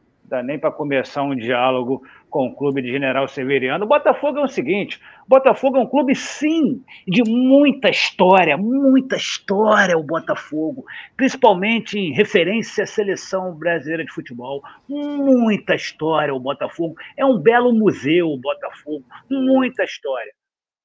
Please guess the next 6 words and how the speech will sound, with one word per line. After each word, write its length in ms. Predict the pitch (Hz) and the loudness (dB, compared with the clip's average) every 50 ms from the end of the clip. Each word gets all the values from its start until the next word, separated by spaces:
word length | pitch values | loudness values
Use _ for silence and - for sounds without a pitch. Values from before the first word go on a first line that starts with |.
| _ _ | _ _
mas 280 | - - 131 - - | -8 -8 -8 -8 -10
pouquíssimos 920 | - _ - 165 139 - - _ - 135 135 127 - - - 113 110 107 - - | -12 _ -4 -4 -4 -4 -6 _ -6 -4 -2 -2 -4 -6 -10 -12 -10 -12 -14 -14
títulos. 880 | - - - 127 135 135 123 - - 117 110 113 104 - - - - - _ _ _ _ _ _ _ _ _ _ | -14 -8 -2 0 0 0 -2 -4 -8 -10 -8 -8 -10 -10 -12 -16 -16 -20 _ _ _ _ _ _ _ _ _ _
Ai, 220 | - - - 117 107 | -16 -12 -10 -10 -10
ai, 140 | 95 95 98 | -10 -12 -10
ai. 320 | 104 113 - - - - | -8 -6 -4 -4 -6 -8